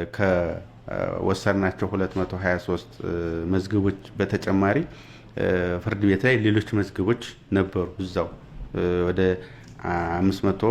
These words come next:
ዘጠና ሁለት ማለት ነው። የባል-፣ ይሄ እነኚህ የባለፉት ዓመታት ናቸው። አዲስ ስንጨምርባቸው ወደ፣ እ፣ ስምንት መቶ አስራ ዘጠኝ መዝገብ ይሆናሉ። ፍርድ ቤት ላይ ያሉት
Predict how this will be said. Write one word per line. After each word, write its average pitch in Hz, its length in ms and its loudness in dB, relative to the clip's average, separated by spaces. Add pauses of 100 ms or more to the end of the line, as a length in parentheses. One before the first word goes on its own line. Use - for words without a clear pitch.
(580)
ዘጠና 90 320 0
ሁለት 92 320 0
ማለት 85 280 -4
ነው። 85 120 -6
የባል-፣ 107 300 6 (260)
ይሄ 113 180 -2
እነኚህ 127 340 0
የባለፉት 151 460 0
ዓመታት 92 380 0
ናቸው። - 320 -8 (480)
አዲስ 117 380 2
ስንጨምርባቸው 110 960 0 (160)
ወደ፣ 104 160 0 (640)
እ፣ 101 100 -2 (320)
ስምንት 113 380 2
መቶ 98 200 0
አስራ 92 240 -2
ዘጠኝ 90 240 -2
መዝገብ 87 280 0
ይሆናሉ። 82 320 0
ፍርድ 107 300 2
ቤት 92 220 2
ላይ 85 160 -2
ያሉት 87 340 -2